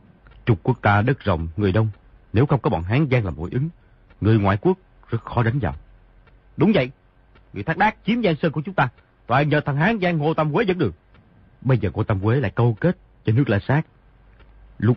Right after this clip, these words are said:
y giấy quân làm phản, chúng ta cứ một tiếng trống, đánh gục y trước. Quân La Sát không có nội ứng, cũng không thể đánh vào được. Chỉ là nếu Ngô Tam Quế thu quá nhanh, thì không thể cùng người Thác Đác đánh nhau tới mức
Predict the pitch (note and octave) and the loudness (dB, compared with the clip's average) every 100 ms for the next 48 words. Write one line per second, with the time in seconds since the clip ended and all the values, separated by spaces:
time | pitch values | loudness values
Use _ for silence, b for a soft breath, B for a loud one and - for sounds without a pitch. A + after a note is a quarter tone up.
0 | - - F#2+ F2+ E2+ F3 - A#2+ F2 - | -2 -2 -2 0 2 2 2 0 -2 -4
1 | D#2 G#2 C3 _ _ _ A2+ A2+ F#2+ F2+ | -4 -4 -8 _ _ _ -4 0 0 0
2 | - - - E3 G#2+ - B2 B2 B2+ E3+ | -2 -12 -2 0 0 -2 0 0 0 -4
3 | _ _ A#2+ F3 G#2 G#2 G2+ D#3 - _ | _ _ 2 2 0 -2 0 0 -2 _
4 | _ _ - - _ G2 F#2+ G2 A#2+ C#3 | _ _ -20 -20 _ -2 0 0 0 -2
5 | - A2 A2+ F2 - B2+ D3 - - G2+ | -2 -2 0 2 0 -4 -6 -14 -8 -6
6 | G2+ C#3 C3 A2+ B2 D#3+ F3 F2 F#2+ - | 0 2 2 2 2 2 2 0 -4 -8
7 | _ _ _ _ _ - _ _ _ _ | _ _ _ _ _ -20 _ _ _ _
8 | C3+ B2+ D#2 E2 D3 C3 A#2 A2 D3+ D3 | -2 0 -2 -2 0 0 0 0 0 0
9 | A#2 - E3+ C#3+ G2 _ _ _ _ A2+ | 0 0 2 2 -2 _ _ _ _ -4
10 | - D#3 C3 C#3 G2 D2+ D#2+ D3+ - F#3+ | 0 0 0 -2 -4 -4 -6 -4 -2 -2
11 | - D#3+ C3+ A#2 G#2 - _ - D3+ F3 | -2 -2 0 0 -2 -8 _ -2 2 2